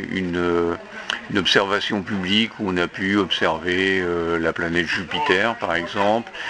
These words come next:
et puis des objets de ce qu'on appelle le ciel profond, c'est-à-dire tout ce, tous les objets qui sont situés en dehors de notre système solaire,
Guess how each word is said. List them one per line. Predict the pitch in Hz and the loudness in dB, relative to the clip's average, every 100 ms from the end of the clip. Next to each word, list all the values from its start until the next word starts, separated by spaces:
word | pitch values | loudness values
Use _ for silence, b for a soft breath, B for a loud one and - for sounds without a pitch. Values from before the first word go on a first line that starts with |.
| B B | B B
et | - | -2
puis | 87 110 98 107 | -2 0 2 2
des | 95 95 101 | 2 0 2
objets | 98 87 101 101 107 107 | 0 2 2 4 2 0
de | 95 | -2
ce | - | -4
qu'on | - 95 | -2 -2
appelle | 92 110 95 | 0 0 0
le | 92 | -2
ciel | - 120 104 | 0 0 0
profond, | - 123 - 117 127 110 | 0 0 2 2 2 0
c'est-à-dire | - 92 92 - | -2 0 -2 -4
tout | 107 | -6
ce, | - - - - | -6 -8 -12 -6
tous | 107 | -2
les | 101 92 | 0 0
objets | 101 90 107 107 107 B B B B - | 0 2 2 2 0 B B B B -6
qui | 123 | -2
sont | - 120 | 0 2
situés | 101 131 - 117 120 - | 0 -2 0 2 2 0
en | 123 120 | 0 2
dehors | 123 120 117 117 113 101 87 90 | 2 2 4 2 0 -4 -8 -8
de | 92 98 95 92 92 | -2 0 2 2 0
notre | 92 104 - 98 | 0 0 0 -2
système | - - - 92 - | -2 -2 0 0 0
solaire, | 85 76 82 | -4 -4 -4